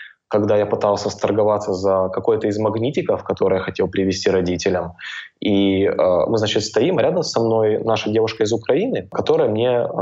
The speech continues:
помогает, и которая китайский на очень хорошем уровне. И вот мы говорим: «Сколько стоит магнитик?» И китайская продавщица нам говорит: «Он стоит двадцать юаней». И всё это на китайском языке, да, весь этот диалог.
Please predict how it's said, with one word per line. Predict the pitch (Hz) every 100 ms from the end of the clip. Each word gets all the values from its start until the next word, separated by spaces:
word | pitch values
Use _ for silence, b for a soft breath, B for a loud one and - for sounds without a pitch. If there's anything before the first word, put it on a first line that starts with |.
| 95 95
помогает, | 107 110 160 156
и | -
которая | - 143 143
китайский | 107 - 123 135 -
на |
очень | 110 -
хорошем | 110 107 113 107
уровне. | 120 104 92 92
И | 90 -
вот | 113 120
мы | 107
говорим: | 104 101 95
«Сколько | - 170 170
стоит | 117 - 104 101
магнитик?» | 98 95 90 85 - - B B -
И | 104 95 92
китайская | - 98 104 - -
продавщица | 95 95 - 101 -
нам | 90
говорит: | 90 90 87 87
«Он | 110
стоит | 135 - 98 98 92 -
двадцать | 110 101 - 82
юаней». | 98 87 85 85 85 B B B _ -
И | 113
всё | 185
это | 147
на | 117
китайском | 135 123 92 101
языке, | 95 92 -
да, | 87 131
весь | 170
этот | 110 95
диалог. | 101 95 87